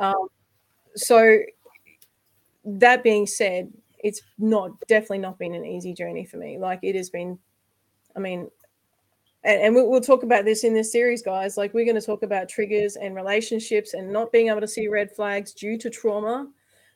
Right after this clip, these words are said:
Um, you know, the definition of love and how it changes.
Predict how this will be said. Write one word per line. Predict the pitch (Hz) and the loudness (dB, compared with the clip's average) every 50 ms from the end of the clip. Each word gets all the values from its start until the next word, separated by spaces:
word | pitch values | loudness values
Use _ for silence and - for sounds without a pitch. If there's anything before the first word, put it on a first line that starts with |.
| _ - | _ -12
Um, | - 190 185 180 180 185 180 175 175 - - _ - | -10 -8 -6 -6 -6 -6 -8 -10 -12 -16 -20 _ -8
you | 202 208 | -6 -6
know, | 190 185 185 190 190 185 - - 180 202 190 185 180 196 _ _ _ _ _ - | -6 -6 -6 -8 -10 -10 -12 -16 -18 -18 -16 -16 -18 -20 _ _ _ _ _ -14
the | 175 196 | -12 -10
definition | 190 175 - 226 226 226 - 233 226 226 220 - 233 214 | -6 2 2 2 2 4 0 0 0 0 -2 -2 -4 -4
of | 208 185 180 | -4 -6 -8
love | 185 190 208 208 220 226 233 190 | -4 -2 0 2 2 2 0 0
and | - 202 214 | -4 -8 -8
how | 202 196 185 185 | -8 -8 -10 -10
it | - - | -12 -12
changes. | - - 214 214 226 240 226 240 247 247 247 233 240 | -8 -6 -4 -2 -2 -2 -2 -2 -2 -2 -4 -6 -8